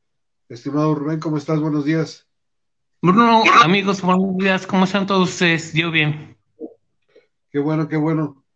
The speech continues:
Speaker 1: ¿Qué nos cuentas de nuevo, mi querido Rubén? ¿Qué, qué traes ahí en tu agenda política?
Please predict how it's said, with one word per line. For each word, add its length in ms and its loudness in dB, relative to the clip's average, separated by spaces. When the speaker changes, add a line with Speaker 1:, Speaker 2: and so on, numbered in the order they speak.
Speaker 1:
¿Qué 140 -2
nos 180 -2
cuentas 320 -2
de 80 0
nuevo, 240 0
mi 120 -2
querido 220 -6
Rubén? 320 -2
¿Qué, 440 -4
qué 100 -6
traes 240 -4
ahí 140 0
en 140 -4
tu 100 -4
agenda 420 -4
política? 720 -8